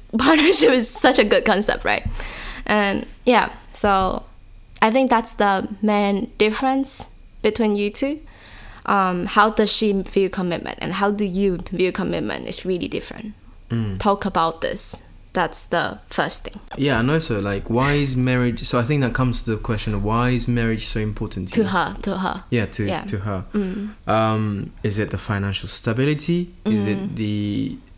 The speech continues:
Speaker 2: the promise of not having to date again?
Speaker 1: Mm.
Speaker 2: What, what is it? Is it that she loves you so much that she, she can only think of you as the life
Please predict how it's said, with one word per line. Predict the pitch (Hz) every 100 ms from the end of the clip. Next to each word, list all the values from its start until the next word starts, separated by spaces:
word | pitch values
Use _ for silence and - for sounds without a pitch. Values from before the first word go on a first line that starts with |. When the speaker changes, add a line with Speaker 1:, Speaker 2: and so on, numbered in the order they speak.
| -
Speaker 2:
the | 110
promise | 98 - 123 117 101 -
of | - 110 101
not | 110 101
having | 107 104 104
to | 101
date | 98 117 131
again? | 127 127 131 131 -
Speaker 1:
Mm. | 214 208 190 208 208 -
Speaker 2:
What, | 107 120 131
what | 123 123
is | 120
it? | 107 -
Is | 113 110
it | 110 - -
that | 123 110
she | 110 -
loves | 110 107 -
you | 107
so | - 107
much | 110 113 -
that | 110
she, | 101 113 -
she | - 110
can | - 107
only | 107
think | 101 110 101
of | 98
you | 104 107
as | 104 95
the | 107 101 98
life | 101 110